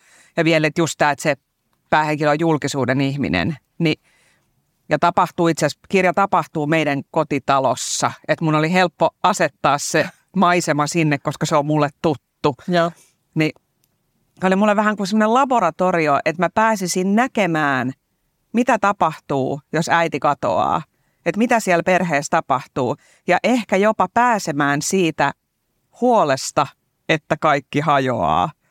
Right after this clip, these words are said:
Speaker 1: Mut sit mä en voi silleen spoilaa, että mitä tälle perheelle tapahtuu. Mut se oli jotenkin myös semmonen niinku jännittävä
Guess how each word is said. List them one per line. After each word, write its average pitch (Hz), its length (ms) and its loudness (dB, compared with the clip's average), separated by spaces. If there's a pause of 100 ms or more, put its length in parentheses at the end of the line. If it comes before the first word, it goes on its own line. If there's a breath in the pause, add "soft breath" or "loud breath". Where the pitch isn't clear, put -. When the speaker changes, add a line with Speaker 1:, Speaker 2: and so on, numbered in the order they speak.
(120)
Speaker 1:
Mut 160 140 -2
sit 180 200 -2
mä 165 140 2
en 160 100 -2
voi 175 140 0 (140)
silleen 175 380 2
spoilaa, 170 460 2
että 135 140 -6
mitä 156 280 0 (140)
tälle 185 300 0 (100)
perheelle 139 580 0
tapahtuu. 131 540 -2
Mut 139 160 -4 (320 soft breath)
se 185 100 0
oli 180 80 2
jotenkin 180 340 0
myös 185 200 0
semmonen 175 320 0
niinku 170 160 -2
jännittävä 175 640 0